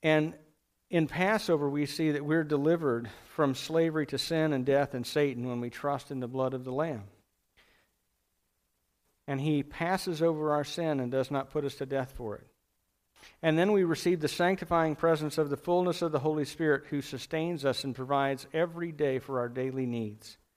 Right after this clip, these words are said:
And finally, we're all gonna be gathered in one day to a big party with Jesus.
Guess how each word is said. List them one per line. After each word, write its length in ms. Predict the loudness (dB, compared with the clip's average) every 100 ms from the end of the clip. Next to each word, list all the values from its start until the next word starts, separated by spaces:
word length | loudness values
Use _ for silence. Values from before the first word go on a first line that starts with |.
| _ _ -20 -16 -4
And 140 | -2
finally, 460 | 2 2 4 2 2
we're 160 | 0
all 260 | 4 4 4
gonna 160 | 2 0
be 140 | -2
gathered 480 | -2 0 0 0 0
in 360 | 0 0 -2 -8 -16 -20 _ _
one 300 | -4 0 2
day 400 | 4 2 0 -8 -18 _ _ _ _ _ _ _ _ _ _ _ _ _ _ _
to 140 | -4 -2
a 40 |
big 240 | 0 -4 -4
party 420 | -10 -8 -8 -12 _ _
with 160 | -8 -4
Jesus. 500 | -6 -6 -10 -20